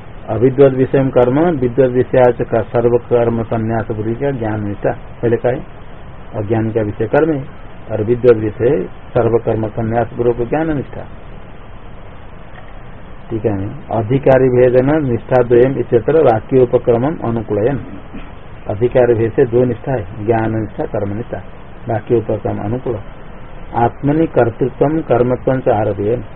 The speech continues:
आत्मा में कर्तृत्व कर्म आरोप करता हुआ न जानाति आत्मानमिति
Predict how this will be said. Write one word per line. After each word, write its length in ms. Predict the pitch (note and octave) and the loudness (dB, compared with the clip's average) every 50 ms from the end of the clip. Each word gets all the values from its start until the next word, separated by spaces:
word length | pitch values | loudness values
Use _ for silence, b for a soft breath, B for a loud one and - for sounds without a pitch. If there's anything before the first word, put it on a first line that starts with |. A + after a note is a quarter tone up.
| - - - - - - - - - - - - - - - - | -16 -16 -16 -14 -14 -16 -16 -16 -16 -16 -16 -16 -16 -12 -8 -8
आत्मा 240 | A2+ G#2+ - A#2+ A#2 | -6 -4 -2 -2 0
में 160 | A#2+ A#2+ A#2 | 0 0 -2
कर्तृत्व 760 | - - A#2+ A2+ G#2+ - - A#2+ - - B2+ B2 A#2+ A#2 A#2 | 0 0 -2 -2 -2 -2 -2 -2 0 4 6 6 6 6 6
कर्म 360 | A2+ - - A2+ A2+ A2+ A2+ A#2 | 2 2 0 0 0 0 0 0
आरोप 400 | A2+ A2 A2+ A2+ A2 A2 G#2+ - | 0 0 0 -2 -2 -4 -2 -2
करता 240 | A2 G#2+ - A2+ | -2 -2 -2 -2
हुआ 360 | A2 A2 B2 D3 D#3+ D#3+ B2 - - - - - - - - - - - A2+ | 0 2 2 2 2 2 0 -4 -10 -14 -16 -16 -16 -16 -16 -14 -12 -6 -2
न 260 | A2+ A#2+ C3 C#3+ C#3+ | 0 2 2 4 6
जानाति 420 | C#3+ C#3 C#3 C#3+ D3 D3 C#3+ D3+ D3+ | 6 6 8 8 6 4 6 6 6
आत्मानमिति 800 | C3+ C3+ - - D3 C#3+ C#3+ D3 D3 C#3 C#3 C3+ B2+ - D#3+ | 6 6 4 2 2 2 4 4 4 2 2 2 2 2 0